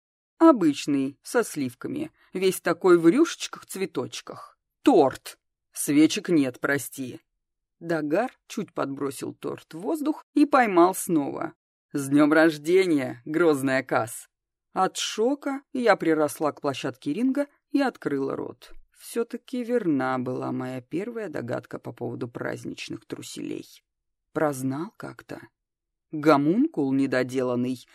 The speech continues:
язык бы его длинный укоротить. Но святая нечисть, как же приятно. Мне еще никто в жизни не дарил тортики.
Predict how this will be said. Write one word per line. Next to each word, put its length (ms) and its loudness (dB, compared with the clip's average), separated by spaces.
язык 520 -4
бы 140 2
его 200 0
длинный 600 0
укоротить. 680 -10
Но 540 6
святая 720 -6
нечисть, 800 -14
как 260 -4
же 100 -6
приятно. 800 -8
Мне 200 4
еще 300 2
никто 380 2
в 100 -8
жизни 880 -6
не 120 6
дарил 380 0
тортики. 760 -8